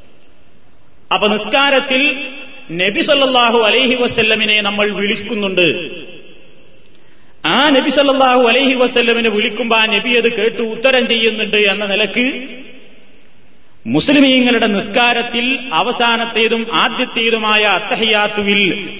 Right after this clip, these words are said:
എല്ലാ മുസ്ലിമീങ്ങളും, ലോകത്ത് നിസ്കരിക്കുന്ന മുസ്ലിമീങ്ങളെല്ലാം റസൂലുള്ളാനെ വിളിച്ച് ഇസ്തിഗാസ നടത്തുന്നുണ്ട്. അതുകൊണ്ട് മനുഷ്യന്മാർ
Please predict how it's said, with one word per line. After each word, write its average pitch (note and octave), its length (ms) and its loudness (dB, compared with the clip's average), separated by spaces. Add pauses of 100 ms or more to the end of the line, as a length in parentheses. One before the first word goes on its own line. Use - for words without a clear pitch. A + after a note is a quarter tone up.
എല്ലാ A3 320 2
മുസ്ലിമീങ്ങളും, G#3+ 960 -2
ലോകത്ത് G#3+ 520 2
നിസ്കരിക്കുന്ന A3 560 -2
മുസ്ലിമീങ്ങളെല്ലാം F#3+ 1080 0
റസൂലുള്ളാനെ G#3+ 760 0
വിളിച്ച് F3+ 300 -2
ഇസ്തിഗാസ F3 540 -2
നടത്തുന്നുണ്ട്. C#3 960 -2 (1500)
അതുകൊണ്ട് F#3 400 4 (920)
മനുഷ്യന്മാർ F#3 1040 0